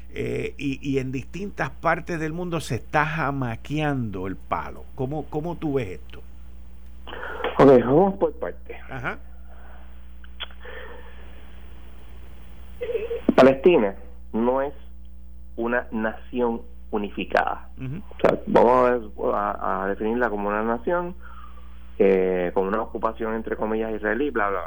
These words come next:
Speaker 2: bla, ¿verdad? Pero no es, está dividida. ¿Por qué? Eh, cuando Al-Fatah, bajo, eh, eh,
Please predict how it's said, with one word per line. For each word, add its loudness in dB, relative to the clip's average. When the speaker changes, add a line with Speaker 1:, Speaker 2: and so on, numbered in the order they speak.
Speaker 2:
bla, -12
¿verdad? 2
Pero 4
no -2
es, -8
está 2
dividida. -2
¿Por 4
qué? -8
Eh, -2
cuando 10
Al-Fatah, 2
bajo, 0
eh, -2
eh, 4